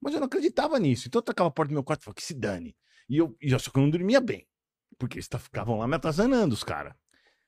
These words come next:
Aí eu cheguei pra esse cara e falei, "Brother, não tem como, a gente precisa resolver esse problema." Ele falou, "Não, pode deixar. Vamos encontrar essa mina, que quando chegar lá, o Ventania vai tirar elas." Falei, "Beleza, marcamos de encontrar com a mina, né? Na loja dela."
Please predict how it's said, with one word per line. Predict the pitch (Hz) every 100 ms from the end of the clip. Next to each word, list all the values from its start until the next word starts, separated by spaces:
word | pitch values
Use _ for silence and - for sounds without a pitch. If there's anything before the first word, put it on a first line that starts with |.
| _
Aí | - 247
eu | 220
cheguei | 156 117
pra | 104
esse | 123 139
cara | 151 151 151
e |
falei, | - 127
"Brother, | 101 131 98 71
não | 78 117
tem | 117 120
como, | - 143 87
a |
gente | 87
precisa | - 92
resolver | 87 78
esse | -
problema." | - 151 143 92
Ele | 82
falou, | 104
"Não, | 117
pode | - 147
deixar. | 151 120 - - - _ _ _ _ _ _
Vamos | 92 147 147
encontrar | 160 120 131 117 104
essa | 98 92
mina, | 95 113 131 131 110 _ _ _
que | - 120 117 - _
quando | - 135
chegar | 123 127 113
lá, | 107 117 131
o | 123
Ventania | 113 120 113 117
vai | 113
tirar | 120 - 90
elas." | 76 73 - _ _ _ _ _
Falei, | -
"Beleza, | - 247 113 92
marcamos | 92 107 - 123
de | 123
encontrar | 131 131 127
com | 131
a |
mina, | 131 80 73
né? | 73 85 _ _ _
Na | 95 98
loja | 98 101 113
dela." | 82 69